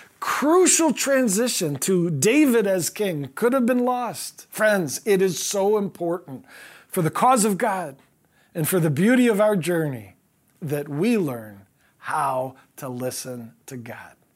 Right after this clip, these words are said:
Let's pray, shall we? God, I thank you that you are a God who speaks. We love this,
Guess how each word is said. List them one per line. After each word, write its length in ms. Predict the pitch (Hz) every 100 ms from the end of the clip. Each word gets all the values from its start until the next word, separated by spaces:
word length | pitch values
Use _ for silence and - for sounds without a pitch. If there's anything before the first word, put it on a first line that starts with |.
| _ _ _
Let's 180 | - -
pray, 240 | - 117 113
shall 260 | - 127
we? 120 | 139 123 _ _ _ _ _ - _ - - _ _
God, 260 | - 180 196
I 160 | 185 190
thank 400 | - 190 175 -
you 360 | 131 139 160 -
that 180 | 160 156
you 260 | 165 214
are 200 | 208 202
a 80 | 185
God 520 | 147 160 151 156 165 - _
who 260 | 190 196
speaks. 1000 | 165 - - - 214 196 - - - - - _ _ - _
We 160 | 185 226
love 720 | 220 220 240 247 220 170 147
this, 300 | 165 143